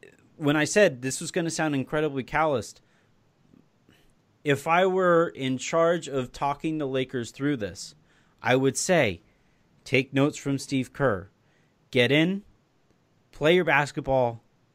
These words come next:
get out." You know, unless you are, unless you are absolutely comfortable in the levels to which this conversation has to take place with,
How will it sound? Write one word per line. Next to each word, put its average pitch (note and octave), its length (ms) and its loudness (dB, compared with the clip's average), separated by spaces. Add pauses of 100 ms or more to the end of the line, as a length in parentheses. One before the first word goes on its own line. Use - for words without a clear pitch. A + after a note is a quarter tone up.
(140)
get B2 160 2
out." F2+ 220 -2 (1500)
You G#2+ 80 -12
know, G2+ 160 -6
unless C#3 500 0
you F3 140 4
are, D3+ 240 4
unless D3 400 2
you F3 100 4
are C3 300 4
absolutely F3 800 0
comfortable A#2 640 -4 (360)
in C3+ 140 0
the C#3+ 140 4
levels D#3 540 0
to F3 120 -4
which D3+ 320 -2
this D3 180 0
conversation D3 720 -2
has C3 280 -2
to D3+ 80 -4
take C3+ 300 -2
place D#3 360 0
with, A#2+ 300 0